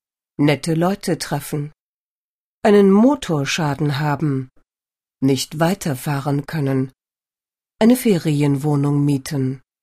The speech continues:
Die Sachen packen und wieder zurückfahren. Geld zurückhaben wollen. Neidisch werden.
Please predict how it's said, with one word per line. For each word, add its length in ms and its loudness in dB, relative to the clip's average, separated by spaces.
Die 80 -2
Sachen 420 -2
packen 540 -2
und 180 2
wieder 280 0
zurückfahren. 1000 -4
Geld 520 0
zurückhaben 840 -2
wollen. 420 -2
Neidisch 800 0
werden. 560 -4